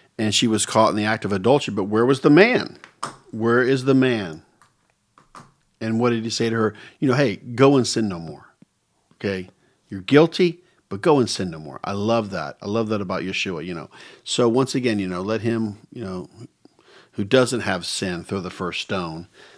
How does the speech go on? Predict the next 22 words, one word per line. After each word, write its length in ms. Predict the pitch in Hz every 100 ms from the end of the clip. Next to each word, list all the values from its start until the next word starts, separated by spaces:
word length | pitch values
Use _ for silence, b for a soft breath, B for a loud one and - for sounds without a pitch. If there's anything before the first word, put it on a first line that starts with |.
| b
And 100 | 107
from 140 | - 104
the 120 | 104
<laughs> 80 | 127
elders 280 | 131 120
to 120 | 107 107
the 100 | 98
youngest, 500 | 110 113 95 - -
they 160 | 98
all 600 | 101 110 110 110 110 107
dropped 260 | 110 107 104
the 100 | 107
rocks, 440 | 87 - - -
you 80 | 87
know, 260 | 80 80 -
'cause 160 | - 87
they 160 | 95 95
knew, 380 | 98 92 78 - _ _ B B B B
uh, 400 | 90 85 82 73
that, 240 | - 101 92
of 80 |
course, 360 | - 98 90 -